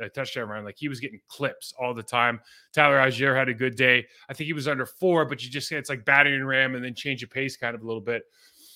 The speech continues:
Offensively, I talked about this on the, on the show after the Saints game. You're struggling to, to find your identity.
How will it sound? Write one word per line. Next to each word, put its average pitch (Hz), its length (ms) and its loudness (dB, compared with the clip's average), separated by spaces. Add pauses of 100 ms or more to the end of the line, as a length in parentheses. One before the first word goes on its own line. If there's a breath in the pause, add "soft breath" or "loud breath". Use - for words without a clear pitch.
(920 soft breath)
Offensively, 160 960 2 (1900)
I 139 60 4
talked 180 240 2
about 156 180 2
this 151 180 -2
on 143 120 -2
the, 131 140 -6
on 139 100 -6
the 131 60 -6
show 131 360 -2
after 139 280 -2
the 113 80 -12
Saints 135 280 -8
game. 113 240 -10
You're 156 220 -10
struggling 208 320 -4
to, 135 160 -12
to 127 160 -20
find 147 240 4
your 123 140 0
identity. 110 640 -8